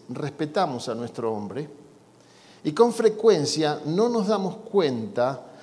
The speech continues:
cuando nuestras palabras o acciones demuestran exactamente lo contrario. Nos quedamos completamente perplejas cuando él responde en forma negativa en una conversación y nos preguntamos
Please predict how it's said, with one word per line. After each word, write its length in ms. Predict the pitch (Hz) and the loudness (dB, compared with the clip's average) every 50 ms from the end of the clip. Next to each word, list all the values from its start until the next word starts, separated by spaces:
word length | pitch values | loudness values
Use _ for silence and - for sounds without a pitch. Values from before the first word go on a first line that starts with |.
| - - - | -20 -20 -6
cuando 320 | - 170 165 165 160 170 160 | 0 2 2 2 2 2 0
nuestras 340 | 170 180 175 180 190 175 175 | 0 -2 -2 -2 -2 -2 0
palabras 600 | - 170 165 180 196 208 220 226 226 214 - - | 0 2 2 4 4 4 4 2 0 0 0 0
o 40 | 196 | -2
acciones 720 | 175 - - - 214 214 180 151 139 135 131 110 - 123 | -2 -2 -4 -2 2 2 2 2 2 -2 -4 -6 -6 -2
demuestran 600 | 139 147 147 151 180 202 202 - - 185 180 156 151 | 0 0 0 2 2 0 0 0 -2 -6 -4 -4 -4
exactamente 800 | 147 - - - 196 185 - - 175 160 165 165 165 151 - 156 | -6 -6 -4 -4 -4 -4 -4 -6 -6 -4 -4 -6 -6 -6 -4 -4
lo 140 | 151 147 | -2 -2
contrario. 640 | 151 143 131 123 - 120 113 101 92 92 90 87 87 - - - - - _ - - - - - - - - - - - - - - - - - - _ | -2 -4 -8 -8 -6 -6 -6 -6 -8 -10 -12 -14 -16 -18 -20 -20 -20 -20 _ -20 -20 -20 -20 -20 -20 -20 -20 -20 -20 -20 -20 -20 -20 -20 -20 -20 -20 _
Nos 140 | - 139 139 | -8 -8 -2
quedamos 360 | - 165 170 180 196 214 202 | 2 4 4 6 4 4 2
completamente 640 | - 208 180 143 180 196 190 190 175 185 180 180 175 | 0 0 -2 0 0 0 0 0 -2 -2 -2 -2 -4
perplejas 960 | 151 - - - 151 143 143 - - - 196 214 220 214 220 - 151 127 - | -4 -4 -4 -2 0 0 0 -2 -4 0 2 4 4 2 2 0 -4 -4 -4
cuando 480 | - - 147 139 135 135 151 160 - - | -2 0 0 2 4 2 2 0 2 4
él 440 | 208 233 240 202 156 - 196 160 - | 6 8 8 8 8 6 4 2 0
responde 500 | - 165 160 - - 202 208 208 202 185 | 0 0 0 0 2 2 2 4 4 2
en 100 | 175 147 | 2 0
forma 380 | - - 202 208 202 190 180 | 0 0 2 2 2 2 0
negativa 640 | 170 160 156 147 147 143 - - 240 220 196 160 147 | 0 0 2 2 2 0 0 0 0 0 2 2 2
en 60 | 143 | 2
una 200 | 147 151 160 185 | 2 0 0 0
conversación 920 | 147 151 143 139 139 135 127 - 143 139 139 - 202 185 156 139 127 127 120 - - - - - - - - 135 | -2 -2 -2 -2 -2 -2 -2 -4 -4 -4 -2 0 2 4 4 4 2 0 -4 -8 -10 -14 -18 -20 -20 -20 -4 0
y 80 | 170 | 4
nos 140 | 208 226 220 | 4 4 6
preguntamos 800 | 220 214 214 220 220 214 214 254 254 254 254 254 240 - - - | 6 6 6 6 6 6 6 6 8 8 8 6 6 4 0 -4